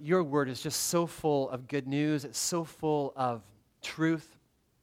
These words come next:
Lord, what an amazing truth it is that you have called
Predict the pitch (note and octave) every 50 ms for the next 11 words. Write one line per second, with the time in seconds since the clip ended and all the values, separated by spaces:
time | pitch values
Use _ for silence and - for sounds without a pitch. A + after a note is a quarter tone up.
0 | _ _ _ _ _ _ _ _ _ - D#3 D#3+ D3 C3+ E3 F3+ F3 E3+ D#3+ D3
1 | D3 D3+ D#3+ E3+ F3 F3 C3 E3+ E3 - - - D#3+ D#3 D3 - D3 C#3 C#3 B2
2 | - C#3+ B2 C3+ C3+ D#3+ D#3+ D#3 D3 - - - _ - D3+ D3+ D#3+ D#3+ E3 E3